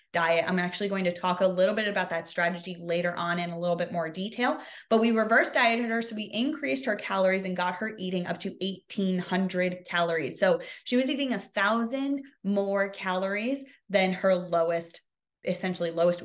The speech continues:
weight at one point, right? And I want you to look <laughs> over to the message that she had sent me at one point. She said she had just tried on her skinny jeans from her wedding days when she was at her lowest weight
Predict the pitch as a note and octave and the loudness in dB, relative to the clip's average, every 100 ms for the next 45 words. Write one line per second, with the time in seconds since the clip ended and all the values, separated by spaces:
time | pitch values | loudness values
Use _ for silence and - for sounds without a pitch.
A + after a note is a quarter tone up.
0 | D#3+ F3 G3+ - F3 D#3+ E3+ D#3+ - - | -6 -6 -6 -6 -6 -2 -4 -4 -6 -8
1 | - F3 G3+ - - - - - B3 B3 | 0 2 2 -2 -16 -20 -20 0 4 6
2 | B3 A#3 A#3+ D4+ G4+ G4 A#3 A#3 C4 A3+ | 4 4 4 4 4 4 4 4 4 4
3 | A3 G#3+ G#3 G3 - A3+ G#3 - G#3 G3 | 2 2 2 2 -2 -2 0 -2 -2 0
4 | F3+ A3+ A#3+ G3+ F#3 - F#3+ - G3 F3+ | 0 0 0 -2 -2 -4 -4 -4 -6 -6
5 | - G#3 A3+ F#3 F3+ F3 F3 F#3 F#3 F#3 | -2 0 0 -2 -6 -4 -2 -2 -2 -2
6 | F#3 F3 - - - B3 A#3 B3+ C#4 C4+ | -4 -4 -8 -14 -2 0 2 2 2 2
7 | B3+ E4+ - F#4 F4 D4+ C4 C4 - B3 | 4 4 4 0 2 2 2 0 -2 0
8 | B3 A3 - A3 G#3 G3 G3 F#3 F#3+ F3+ | 0 -2 -4 -6 -6 -4 -4 -2 0 2
9 | F#3+ G3+ F#3+ F3+ F3 F#3 - G3 F#3 - | 2 2 -2 -4 -4 -6 -4 -4 -4 -2
10 | C#4 - C4+ A3+ G3 G3 F#3+ F#3 | -2 0 0 2 2 2 -2 -6